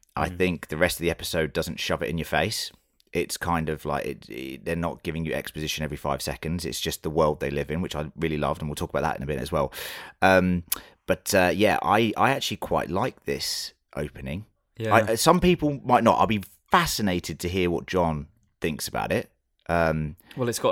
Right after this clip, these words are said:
Speaker 2: a timestamp,
Speaker 1: it's got
Speaker 2: which
Speaker 1: a
Speaker 2: he hates.
Speaker 1: timestamp. He hates those.
Speaker 2: Don't
Speaker 1: But
Speaker 2: tell me what year it is.
Speaker 1: but also, just because it's, it's a little bit of a deviation in a way that it's a,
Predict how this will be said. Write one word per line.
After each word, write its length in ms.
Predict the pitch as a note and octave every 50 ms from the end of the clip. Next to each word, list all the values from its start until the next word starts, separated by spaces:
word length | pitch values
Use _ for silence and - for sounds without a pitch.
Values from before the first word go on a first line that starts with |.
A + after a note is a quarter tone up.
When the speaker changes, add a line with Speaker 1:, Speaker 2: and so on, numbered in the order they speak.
| G#2 -
Speaker 2:
a 40 | -
timestamp, 540 | - C3 B2+ B2+ B2 - - - G2 F2 E2
Speaker 1:
it's 120 | - -
got 80 | - E2+
Speaker 2:
which 100 | D#2 D#2
Speaker 1:
a 60 | F#2+ F#2
Speaker 2:
he 60 | F2+
hates. 120 | D#2+ -
Speaker 1:
timestamp. 140 | F2 E2+ E2
He 120 | F2 F2+ E2
hates 400 | - - D2+ F2 F#2+ E2 - -
those. 420 | - D2 D2 D2+ D2 D2 C#2+ D2 - - -
Speaker 2:
Don't 120 | C#3 D3
Speaker 1:
But 100 | D3 -
Speaker 2:
tell 200 | - - - D3+
me 100 | C#3 C3
what 200 | B2+ B2 B2+ C3+
year 240 | C3+ D3 D3+ D3 C3+
it 100 | B2+ -
is. 200 | B2 A#2+ A2 G2
Speaker 1:
but 160 | F#2+ F#2+ D2
also, 520 | D#2 C3 C#3 B2 - - A#2+ A2 A2 G#2+ G2
just 220 | - A#2+ A#2 A2+ -
because 440 | B2+ C3 C#3 C#3 C3 B2 A2+ G2 - - _ _ _ _ _ _
it's, 340 | - G#2+ G#2+ - - - - -
it's 340 | G2 G#2 - - - - - _ _ _ _ _ _ _ _ - - -
a 60 | C#3+
little 160 | F3+ A3 G#3
bit 60 | G3 D#3
of 60 | F#2
a 40 | F#2+
deviation 480 | D#2+ F#2+ F2+ E2 D#2+ D2 D2 - - F2
in 80 | F2
a 40 | F2
way 160 | E2+ E2+ E2+
that 60 | D#2+
it's 100 | - - -
a, 60 | D#2